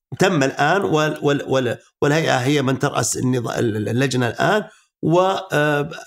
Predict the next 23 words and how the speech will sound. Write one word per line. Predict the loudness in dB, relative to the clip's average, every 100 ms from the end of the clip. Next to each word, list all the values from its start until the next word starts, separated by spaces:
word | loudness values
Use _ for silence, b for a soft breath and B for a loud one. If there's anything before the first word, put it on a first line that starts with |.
| -6 -4
وأتشرف | -2 0 0 0 0 -2 -2
أنا | -2 0 -2 -6 B B -2
برئاسة | 0 0 -2 -2
هذه | 0
اللجنة | 0 0 0
وبمشاركة | 2 0 2 0 0 0 -2 -4 B _ _ -4
يعني | 0 2 0
صراحة | 0 0 0 0 -2 -2
فاعلة | 2 2 2 0
جدا | 0 -2 -2 -2 -2 -4 b b 0
من | 0 0 0
زملائنا | 0 2 2 0 0
في | 0
وزارة | 0 0 -2
الداخلية | -2 -2 0 0 2 2
ومن | 0
وزارة | 0 2 0 0 -2
ال-، | -2 0 0 -2 -8 b b -2
العدل، | 0 2 2 2 -2 -8 b -4
وزارة | -2 0
الشؤون | 0 0 0
البلدية | 0 0 2 2
والقروية. | 0 0 0 2 2 2 2 0